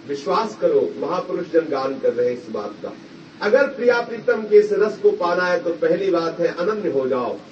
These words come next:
श्यामा श्याम के नाम रूप लीला धाम के सिवा अन्य कोई स्फुरित न हो। निवृत्त निकुंज की इस विलास,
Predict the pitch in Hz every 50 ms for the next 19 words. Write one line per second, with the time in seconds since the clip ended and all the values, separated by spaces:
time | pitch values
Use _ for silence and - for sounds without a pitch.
0 | - - - 202 196 202 226 226 214 202 - 185 160 165 165 170 - 165 165 151
1 | 151 151 151 151 147 151 156 151 - 143 147 147 143 139 139 120 120 - 147 -
2 | - - - - - 113 - - - - 170 208 220 220 - - 165 156 143 -
3 | - - 143 139 139 - - 123 131 131 - - - 107 104 - - - - -
4 | - 131 160 170 208 214 226 226 - 208 185 185 190 196 262 269 254 247 214 -
5 | 208 190 180 - 156 156 156 160 170 190 240 240 - -